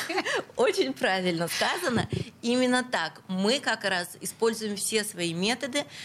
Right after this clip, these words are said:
Speaker 2: для того, чтобы сделать физиологию нормальной. Вот у нас, э, в медицинском институте нас учат, у нас есть такой предмет — нормальная физиология.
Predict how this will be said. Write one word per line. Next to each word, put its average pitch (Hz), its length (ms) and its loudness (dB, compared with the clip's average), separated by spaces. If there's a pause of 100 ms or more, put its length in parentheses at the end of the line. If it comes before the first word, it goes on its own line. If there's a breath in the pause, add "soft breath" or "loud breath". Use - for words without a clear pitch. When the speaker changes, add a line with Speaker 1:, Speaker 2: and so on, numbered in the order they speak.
(140 loud breath)
Speaker 2:
для 185 180 2
того, 220 300 2
чтобы 196 260 -6
сделать 196 560 0
физиологию 240 1300 0 (180)
нормальной. 165 720 0
Вот 156 180 -8
у 170 60 -6
нас, 175 220 -2
э, 175 420 -8 (340)
в 190 60 -4
медицинском 196 480 -2
институте 185 400 -6
нас 180 180 0
учат, - 260 -6
у 180 40 -6
нас 175 140 -4
есть 208 120 -8
такой - 180 -8
предмет — 165 400 0 (280 loud breath)
нормальная 175 600 -2
физиология. 190 640 -2